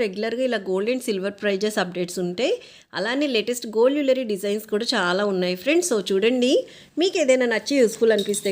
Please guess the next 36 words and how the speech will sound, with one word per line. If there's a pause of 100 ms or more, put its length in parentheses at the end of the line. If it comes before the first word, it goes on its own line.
కనుక (100)
వెంటనే
మన
ఛానల్ని
సబ్స్క్రైబ్
చేసుకొని (440)
ఇలాంటి
మంచి
మంచి
యూస్ఫుల్
అప్‌డేట్స్
కోసం
తప్పనిసరిగా
మన
ఛానల్ని
అయితే (120)
సపోర్ట్
చేయండి
ఫ్రెండ్స్. (340)
ఇంకా
లేట్
చేయకుండా (100)
బంగారం
ధరలు
ఎలా (120)
ఉన్నాయి
ఏంటో (100)
మనం (100)
చూసేద్దాము. (920)
ఫ్రెండ్స్,
ప్రెజెంట్
బంగారం
ధరలు
చూసినట్టయితే (120)
ఆంధ్ర
మరియు